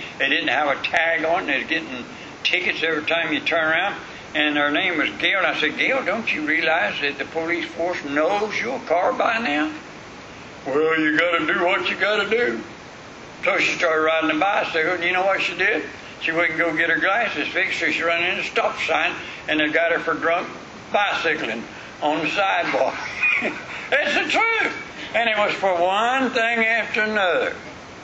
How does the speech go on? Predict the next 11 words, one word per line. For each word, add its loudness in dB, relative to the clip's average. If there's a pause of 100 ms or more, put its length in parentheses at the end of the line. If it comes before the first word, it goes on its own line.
Always 2
getting 2
in 0
trouble. 0 (400)
And 2
listen 0
to 2
what 2
verse 2
four 0
says. 0